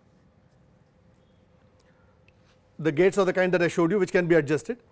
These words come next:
So, the flow actually enters through these gates, these are the gates, and gets a swirl velocity, and with that swirl the flow comes down here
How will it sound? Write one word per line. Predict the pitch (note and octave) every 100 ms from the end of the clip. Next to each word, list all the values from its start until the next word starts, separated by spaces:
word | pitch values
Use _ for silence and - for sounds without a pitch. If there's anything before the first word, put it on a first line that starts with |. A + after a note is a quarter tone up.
| _ _ -
So, | - G#3
the | F#3+
flow | - G#3+ A#3 A#3+
actually | G3 F#3 A#3 A3+ A3+
enters | F#3 F3+ A#3 A3+
through | G3+ F3+
these | G3+ D#3
gates, | D3 D#3+ D3+ - -
these | D3+ D#3+
are | E3+
the | D3+
gates, | C3+ A3+ - - _ _ _ _ _ _ _ _ _ _ _ -
and | F3+ G#3+ A#3 _ D#3
gets | D#3+ G#3+
a | A3
swirl | - G3+ G3+
velocity, | F#3 E3 D3+ D#3+ F#3 _ _ _ -
and | F#3 F3
with | F#3
that | E3+ A#3+
swirl | - - F#3+ F#3 - _ _ _ -
the | F3
flow | F3+ F#3+
comes | E3+ D#3
down | F3 E3+
here | F3